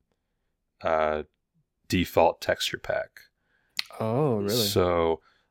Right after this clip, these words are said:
Speaker 1: um, and then when I stopped, um,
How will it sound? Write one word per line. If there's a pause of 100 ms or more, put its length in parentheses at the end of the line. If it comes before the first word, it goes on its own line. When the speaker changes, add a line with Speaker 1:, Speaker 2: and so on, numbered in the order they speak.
(100)
Speaker 1:
um,
and
then
when
I
stopped, (340)
um,